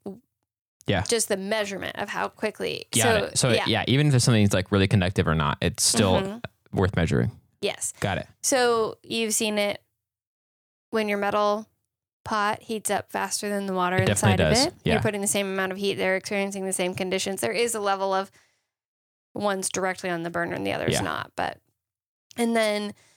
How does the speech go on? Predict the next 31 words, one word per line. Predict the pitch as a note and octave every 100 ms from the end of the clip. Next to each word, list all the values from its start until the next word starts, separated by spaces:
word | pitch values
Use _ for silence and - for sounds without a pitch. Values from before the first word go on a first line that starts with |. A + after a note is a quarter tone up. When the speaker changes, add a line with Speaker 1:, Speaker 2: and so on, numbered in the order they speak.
| _ _ _ _ _ _ _ -
Speaker 2:
the | A#3+
other | A3+
thing | B3+ F#4
I | E4
was | C#4
thinking | B3+ C4 C#4+
about, | D4 E4
'cause | - A#3
I |
was | G#3+ G#3
thinking | A#3 A#3+
about | G#3 -
coffee, | - F#3+ - E3+
I | - G#3
was | G3+
like, | G#3+ -
Speaker 1:
Mm-hmm. | A2
Speaker 2:
"What | A2 C4+ C#4+ -
is | A#3 A3+ A3 D#4 _ _
Jam | - A#3 G3 C3 B1+ A#3 A#3 _ _ _ _ _ _ _ _
gonna | A3 G3
be | F#3+ F#3+
able | F3+ F#3 G3
to | -
think | G3 - D#3+ -
about | C#3 B2+ -
in | - G3
terms | - F3+ E3+ F#3
of | - F3 D#3 E3+ -
specific | - - G3 F#3+ F#3 F#3
heat?" | - G3+ B3